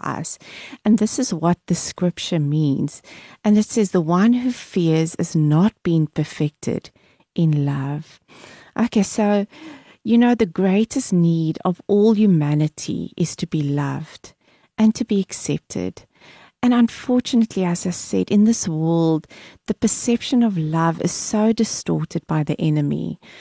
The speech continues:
The concept of love means so many different things to different people. Everyone is seeking love and acceptance in many ways and not always godly ways. You know, you see people,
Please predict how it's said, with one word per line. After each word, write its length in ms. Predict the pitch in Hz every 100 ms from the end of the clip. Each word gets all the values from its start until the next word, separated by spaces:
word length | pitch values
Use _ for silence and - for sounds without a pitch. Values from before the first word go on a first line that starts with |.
| - -
The 80 | 214
concept 580 | - 247 247 - 247 -
of 160 | 175
love 500 | 170 170 175 185 -
means 320 | 175 180 185 -
so 400 | - 214 226 233
many 320 | 180 180 180
different 460 | 151 156 - 160 -
things 280 | 165 156 -
to 140 | 165
different 400 | 151 156 156 151
people. 500 | 170 156 - 139 170 - - - - - -
Everyone 460 | 247 269 262 220 196
is 80 |
seeking 680 | - - 208 202 - 214 208 - - _ _
love 340 | 165 165 185
and 120 | 208 185
acceptance 1000 | - - 170 - - 165 165 170 - - _ _ _ _
in 180 | 214 233
many 260 | 202 240 254
ways 400 | 165 156 156 165
and 100 | 175
not 200 | 220 -
always 540 | 196 214 226 202 165 -
godly 400 | 143 147 156 156
ways. 640 | - 165 165 165 - - _ - - - -
You 100 | 220
know, 140 | 220 214
you 200 | 208 202
see 300 | - 214 202
people, 720 | - 208 190 - 202 196